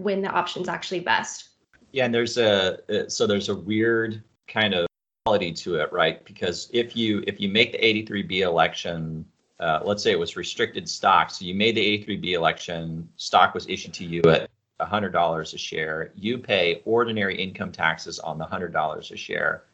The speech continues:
Speaker 2: If in the future it appreciates to three hundred dollars a share, the two hundred dollar difference is a capital gain to you. In addition, and this kind of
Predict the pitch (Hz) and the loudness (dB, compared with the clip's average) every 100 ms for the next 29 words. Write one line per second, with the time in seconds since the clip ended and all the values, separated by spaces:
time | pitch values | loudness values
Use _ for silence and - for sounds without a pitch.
0 | _ - 123 127 131 113 101 95 131 139 | _ 0 6 6 4 0 0 0 -2 -4
1 | - 101 92 95 87 - 101 98 90 85 | 0 0 2 0 -2 -2 -4 -2 2 2
2 | 82 - 87 80 82 156 143 101 80 78 | 0 -6 -6 -6 -4 0 0 0 2 2
3 | 73 73 - - 73 69 76 - _ _ | 0 -6 -10 -6 -4 -2 -4 -8 _ _
4 | - 104 - 139 135 123 101 95 87 82 | -6 -4 -2 0 2 2 4 6 6 6
5 | 82 82 - _ _ 123 131 90 78 78 | 0 -2 -8 _ _ 4 4 2 -4 -6
6 | - - - _ _ - 85 82 - 92 | -12 -14 -16 _ _ 0 0 0 -4 -4
7 | - 90 85 98 82 95 87 95 98 87 | 6 8 8 4 -2 0 0 0 -4 -6
8 | 76 69 - _ _ - 110 98 85 113 | -8 -8 -10 _ _ -2 2 2 4 2
9 | - 104 95 87 92 - 87 85 80 | 2 0 0 -2 -6 -4 -4 -2 -2